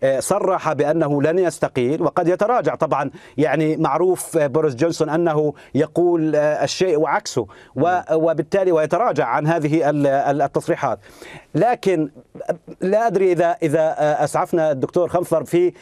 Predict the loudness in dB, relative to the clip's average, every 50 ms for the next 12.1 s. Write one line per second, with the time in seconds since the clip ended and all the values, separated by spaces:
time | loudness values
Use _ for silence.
0 | -20 -20 -12 -2 -2 0 0 2 2 2 2 2 0 -2 -2 0 0 2 2 2
1 | 2 2 2 0 0 -2 -2 -2 0 -2 0 0 0 0 0 2 0 0 0 0
2 | 0 0 -2 -2 -2 -2 0 0 0 -4 -8 -12 -16 -6 -2 -2 0 0 0 -2
3 | -2 -2 0 0 2 2 2 2 2 2 0 0 0 0 0 0 -2 -2 0 -2
4 | -2 0 0 2 0 2 2 2 2 2 2 2 0 -2 -4 -10 -18 -20 _ _
5 | -2 -2 0 0 0 -2 -2 -4 -2 0 0 2 2 0 0 2 2 2 2 0
6 | 0 0 0 0 0 0 -2 -2 -2 -4 -6 -10 -20 -16 -6 -2 0 0 0 0
7 | 0 -2 -2 0 0 0 0 2 2 2 2 2 2 2 0 -2 -4 -4 -2 -2
8 | 0 0 0 0 0 0 2 2 2 2 0 -2 -4 -6 -2 0 2 2 2 2
9 | 2 0 0 0 0 -2 0 0 0 0 2 2 2 0 -2 -4 _ -20 _ -20
10 | -18 -8 -4 -2 0 0 2 0 0 0 0 0 0 0 2 2 0 0 -2 -2
11 | -2 -2 -2 -2 -2 -2 -2 0 0 0 0 0 0 0 0 0 0 -2 -2 -4
12 | -4